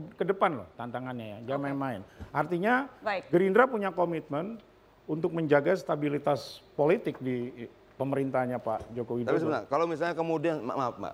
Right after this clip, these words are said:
Speaker 3: kalau misalnya kemudian Prabowo ternyata tidak mampu menjalankan beban dia sebagai pembantu presiden, kemudian di reshuffle?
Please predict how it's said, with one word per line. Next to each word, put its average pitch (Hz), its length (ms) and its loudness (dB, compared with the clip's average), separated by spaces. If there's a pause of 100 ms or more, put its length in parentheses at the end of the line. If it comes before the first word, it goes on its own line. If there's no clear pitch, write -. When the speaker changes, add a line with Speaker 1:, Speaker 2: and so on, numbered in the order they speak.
Speaker 3:
kalau 151 200 2
misalnya 165 280 -2
kemudian 160 260 0
Prabowo 131 640 0
ternyata 131 340 -4
tidak 127 280 -2
mampu 110 540 -4
menjalankan 107 840 -2
beban 101 440 -2
dia 107 160 0
sebagai 95 340 -6
pembantu 95 580 -4
presiden, 101 420 -6 (360)
kemudian 135 520 0
di 123 140 -2
reshuffle? 156 500 0